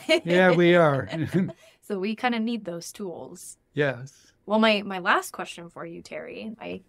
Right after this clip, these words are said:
Speaker 2: appreciate you telling me a bit about your story and, and your passion and everything. Um, if somebody, you know, wants to come help, like,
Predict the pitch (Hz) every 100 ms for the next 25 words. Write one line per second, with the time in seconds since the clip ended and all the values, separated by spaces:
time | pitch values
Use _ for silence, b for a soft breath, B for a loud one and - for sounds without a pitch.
0 | _ - 208 196 196 185 185 175 _ _
1 | _ _ - 196 190 190 185 180 175 170
2 | 170 170 170 170 175 - 170 175 208 208
3 | 175 175 180 175 170 175 175 _ _ _
4 | - - - 196 185 180 175 180 - 240
5 | - _ _ _ _ _ - 214 208 196
6 | 185 - 226 240 302 320 349 320 240 214
7 | _ _ _ _ - 202 196 180 190 180
8 | - - 185 170 - - 170 170 - 185
9 | 165